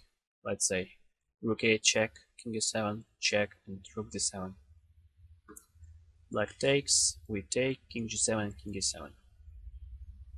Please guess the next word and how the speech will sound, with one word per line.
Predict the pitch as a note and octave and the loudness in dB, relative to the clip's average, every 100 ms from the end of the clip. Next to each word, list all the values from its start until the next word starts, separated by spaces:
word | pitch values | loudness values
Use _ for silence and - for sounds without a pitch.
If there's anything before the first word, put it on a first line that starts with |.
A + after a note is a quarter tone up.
| - - - - - - - - _ - - - _ - - - - - - - - - - | -14 -14 -6 -2 -2 -2 -16 -20 _ -18 -16 -18 _ -20 -20 -20 -20 -20 -20 -20 -20 -20 -12
So | - - B2 A#2+ A#2 A#2+ | -2 4 8 10 10 6